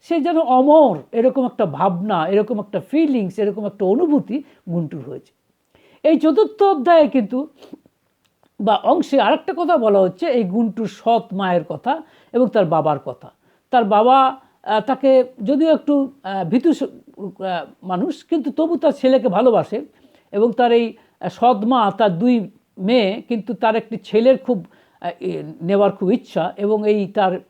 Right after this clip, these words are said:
বলা যায়, তার সতীনের ছেলে, যে অবশ্য সতীন মারা গেছে, তাই সতীনের ছেলে গুন্টুকে দেখা মাত্র তার মধ্যে একটা আশ্চর্য, আহ, অ্যাফেকশন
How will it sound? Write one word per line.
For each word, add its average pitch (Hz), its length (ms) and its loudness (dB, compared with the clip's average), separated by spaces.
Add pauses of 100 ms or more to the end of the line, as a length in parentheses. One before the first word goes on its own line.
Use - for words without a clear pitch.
(320)
বলা 202 260 0
যায়, 202 160 0
তার 196 160 0
সতীনের 294 580 2
ছেলে, 185 400 -4
যে 175 220 -6
অবশ্য 277 260 -6
সতীন 247 280 -2
মারা 226 200 2
গেছে, 214 280 -4
তাই 208 160 -4
সতীনের 214 460 -6
ছেলে 202 200 -4
গুন্টুকে 226 500 -4
দেখা 214 280 -2
মাত্র 220 420 -2 (360)
তার 220 140 0
মধ্যে 220 200 -2
একটা 214 180 -4
আশ্চর্য, 208 720 -6 (460)
আহ, 170 160 -8
অ্যাফেকশন 185 720 -2